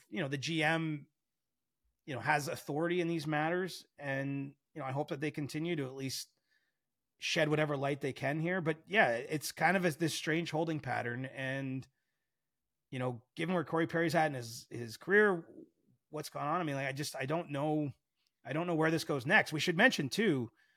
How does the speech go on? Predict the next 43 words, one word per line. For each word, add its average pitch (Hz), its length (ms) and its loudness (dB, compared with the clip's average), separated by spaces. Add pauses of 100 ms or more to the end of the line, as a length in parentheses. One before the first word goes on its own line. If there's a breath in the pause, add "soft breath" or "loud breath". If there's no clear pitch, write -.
(340 soft breath)
i-, 139 140 2
if 175 160 -2
there 165 120 2
is 190 120 4
a 196 40 0
situation 185 480 0
where 170 100 2
they 160 100 0
can 151 140 -2
trade 175 240 2
him, 185 120 2
I 156 60 2
mean, 151 160 2
he's, 143 200 -4
he 156 140 -8
signed 175 320 0
at 143 80 2
a 123 60 -6
four 156 240 -2
million 147 240 0
dollar 127 180 -2
cap 147 300 0
hit. 107 200 -8
So 131 160 -6
it's, 135 380 -8 (460 soft breath)
it's, - 260 -6 (540)
you 165 100 -2
know, 139 60 0
that 175 180 6
was 170 140 6
a 160 80 2
contract 165 500 0
that 147 120 -2
made 147 200 0
sense 147 480 -4 (100)
for, 127 280 -4
for 123 360 -8
the 120 100 -6
Blackhawks 151 520 0
in 156 60 -2
the 147 80 -2
offseason 147 440 -2
because, 127 400 -6